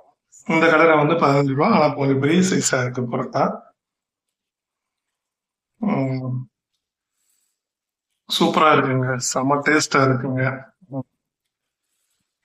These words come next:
கண்டிப்பா நீங்களும் இது மாதிரி ட்ரை பண்ணுங்க. எப்பவுமே வந்து இது மாதிரி கறி குழம்புலாம் வீட்டுல வச்சு செஞ்சு பாருங்க. செஞ்சீங்கன்னா, கடையில வந்து எப்பவுமே பரோட்டா இது மாதிரி வாங்கிட்டு வந்துருங்க. வாங்கிட்டு வந்து வச்சு சாப்பிட்டீங்கன்னா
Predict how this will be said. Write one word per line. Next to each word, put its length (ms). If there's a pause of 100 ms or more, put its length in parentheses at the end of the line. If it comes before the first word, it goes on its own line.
(160)
கண்டிப்பா 360
நீங்களும் 360
இது 80
மாதிரி 240 (180)
ட்ரை 300
பண்ணுங்க. 320 (180)
எப்பவுமே 460
வந்து 220
இது 140
மாதிரி 220
கறி 140
குழம்புலாம் 480
வீட்டுல 240
வச்சு 300
செஞ்சு 300
பாருங்க. 360 (200)
செஞ்சீங்கன்னா, 600 (720)
கடையில 340
வந்து 180
எப்பவுமே 300
பரோட்டா 400
இது 120
மாதிரி 200
வாங்கிட்டு 280
வந்துருங்க. 340
வாங்கிட்டு 280
வந்து 340
வச்சு 260
சாப்பிட்டீங்கன்னா 560